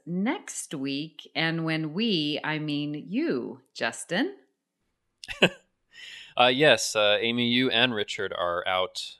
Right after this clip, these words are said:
Speaker 2: uh, next week. And so I've convinced a couple of people to come by as guests. That would be Dan Gunther and Bruce Gibson from Literary Treks.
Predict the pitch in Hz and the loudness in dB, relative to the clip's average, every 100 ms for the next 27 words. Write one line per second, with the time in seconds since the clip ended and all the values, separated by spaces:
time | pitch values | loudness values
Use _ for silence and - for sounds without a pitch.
0 | _ - 87 87 - 95 - - 139 151 | _ -20 -14 -14 -12 -12 -12 -8 -8 -8
1 | - - _ _ 98 98 95 95 95 - | -14 -20 _ _ -10 -8 -8 -10 -14 -12
2 | - - 175 104 120 123 _ _ - 117 | -4 2 2 2 0 -6 _ _ 0 0
3 | 113 113 95 98 - - - 101 92 87 | 0 -8 -8 -10 -10 -12 -12 -10 -10 -12
4 | - - 87 - 90 85 85 80 80 82 | -14 -14 -16 -14 -14 -10 -10 -10 -14 -18
5 | - 156 214 - - - _ _ _ - | -8 -6 -6 -12 -16 -18 _ _ _ -2
6 | 113 110 107 98 117 123 110 107 - 95 | 0 0 -4 -2 -2 0 -2 -2 -4 -6
7 | 98 98 92 98 - 104 98 - 90 - | -4 -6 -8 -14 -8 -8 -6 -10 -12 -14
8 | 98 87 85 85 92 98 104 - - - | -10 -10 -10 -10 -6 -6 -6 -8 -10 -10
9 | - | -12